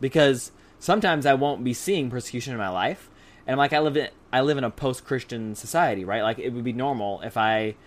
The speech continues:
received some amount of discrimination for my actions, right? And I think maybe I'm not living a life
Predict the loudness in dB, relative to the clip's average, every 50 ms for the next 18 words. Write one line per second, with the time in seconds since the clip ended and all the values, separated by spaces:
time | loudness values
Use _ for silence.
0 | -20 -20 -14 -8 -6 -4 -2 0 0 0 -2 0 0 0 2 2 2 2 2 0
1 | -4 -6 -4 -4 -2 -2 -2 -2 -2 -4 -6 -6 -6 -6 -8 -10 -14 -10 -6 -4
2 | -2 0 0 0 0 0 -2 -4 -6 -6 -6 -6 -8 -4 -2 0 0 0 -2 -6
3 | _ -20 -20 -20 -10 -2 2 4 4 4 2 2 0 0 -2 -4 -10 -20 -20 -20
4 | -14 -6 0 2 4 4 6 4 2 2 0 -4 -8 -18 -20 -20 -12 -4 0 2
5 | 4 4 4 2 2 4 4 4 2 2 0 0 0 0 0 0 0 0 2 2
6 | 4 4 4 2 0 -6 -18